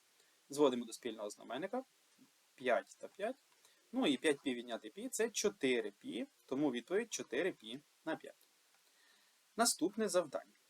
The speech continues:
<clears throat> Скільки всього цілих чисел міститься в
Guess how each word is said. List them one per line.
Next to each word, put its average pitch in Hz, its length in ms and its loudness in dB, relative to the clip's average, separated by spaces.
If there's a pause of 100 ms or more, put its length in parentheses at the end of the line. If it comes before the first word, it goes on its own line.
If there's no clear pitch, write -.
<clears throat> 170 360 0
Скільки - 360 -2
всього 202 260 2
цілих 151 340 2
чисел 220 360 0
міститься 139 560 2 (120)
в 123 120 -6